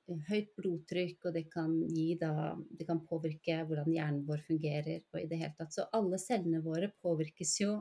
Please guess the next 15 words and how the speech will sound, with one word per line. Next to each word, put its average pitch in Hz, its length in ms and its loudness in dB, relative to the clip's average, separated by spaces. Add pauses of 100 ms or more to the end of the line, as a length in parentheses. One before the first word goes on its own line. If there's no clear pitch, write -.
altså 190 280 -2
alle 196 280 4
cellene 175 260 2
i 180 80 2
hele 170 120 2
kroppen 208 440 2
påvirkes 165 540 -2
jo 202 100 2 (540)
av 170 260 2 (300)
disse, 175 400 2 (320)
av 175 180 0
inflammasjon 190 880 2
og 185 240 4
dårlig 170 320 6
energiomsetning. 170 840 2